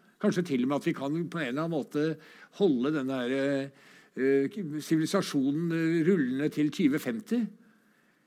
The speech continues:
Det er, det er ikke umulig, men, eh, da vil det kunne gå riktig, riktig galt. Men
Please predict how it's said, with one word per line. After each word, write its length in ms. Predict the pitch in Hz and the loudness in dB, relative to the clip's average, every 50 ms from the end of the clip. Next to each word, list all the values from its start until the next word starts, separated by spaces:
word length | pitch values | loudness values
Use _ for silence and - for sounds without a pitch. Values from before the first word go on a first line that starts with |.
| _ _ _ _ _ _ _ _ _ _ _ - | _ _ _ _ _ _ _ _ _ _ _ 0
Det 80 | 151 170 | 2 2
er, 200 | 185 170 151 151 | 2 2 2 0
det 220 | 143 131 - 175 | 0 0 0 0
er 60 | 180 175 180 | 0 2 0
ikke 200 | 208 208 - 190 | 0 0 2 2
umulig, 360 | 185 170 151 156 214 254 226 - - - - - _ _ - | 4 4 4 4 4 2 0 -2 -6 -16 -20 -20 _ _ -10
men, 340 | - 139 147 151 165 170 175 | -4 -2 0 0 2 2 2
eh, 140 | 175 170 156 | 2 2 2
da 140 | 151 147 151 | 2 2 2
vil 180 | 151 170 170 | 2 2 2
det 120 | 175 180 175 | 2 0 0
kunne 200 | 175 175 196 202 | 0 0 0 2
gå 240 | 170 147 143 170 180 147 | 2 2 2 2 0 -2
riktig, 480 | 160 165 175 175 - - - 151 160 156 | -2 -4 -4 -4 -4 -4 -2 0 0 0
riktig 260 | 156 151 - - 156 | -2 -4 -4 -6 -2
galt. 360 | 147 180 220 233 214 - - - - | 0 0 0 0 -2 -6 -14 -18 -12
Men 420 | - 127 135 175 233 262 269 240 | -6 -4 0 0 2 2 0 -2